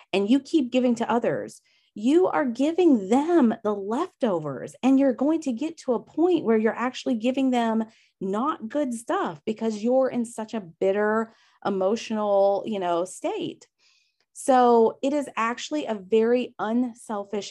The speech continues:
act to take care of yourself. It allows you to stay in that emotional intelligence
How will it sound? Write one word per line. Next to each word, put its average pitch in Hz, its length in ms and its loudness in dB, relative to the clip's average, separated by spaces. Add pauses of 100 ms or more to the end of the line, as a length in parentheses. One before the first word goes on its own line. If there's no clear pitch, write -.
act 151 640 -4 (420)
to 214 600 -2
take - 600 -8
care 180 380 0
of 160 180 -4
yourself. - 580 -8
It 190 100 0
allows 185 540 2
you 254 100 -2
to 262 80 0
stay 160 520 0
in 160 120 -4
that - 200 -6
emotional 160 520 -2
intelligence 185 840 -4